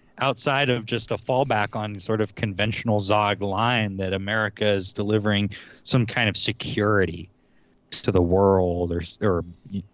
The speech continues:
itself, I guess, by engaging in a,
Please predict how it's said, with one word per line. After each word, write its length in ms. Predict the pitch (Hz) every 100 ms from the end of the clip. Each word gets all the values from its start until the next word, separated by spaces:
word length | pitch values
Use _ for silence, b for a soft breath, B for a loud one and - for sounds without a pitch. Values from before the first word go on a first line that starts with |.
| -
itself, 640 | - 92 - 110 110 127 127
I 80 | 139
guess, 320 | 127 135 -
by 520 | - 98 95 92 92 - _ _ _ _ _ _ -
engaging 500 | 101 107 104 104 101
in 180 | 95
a, 200 | 95 95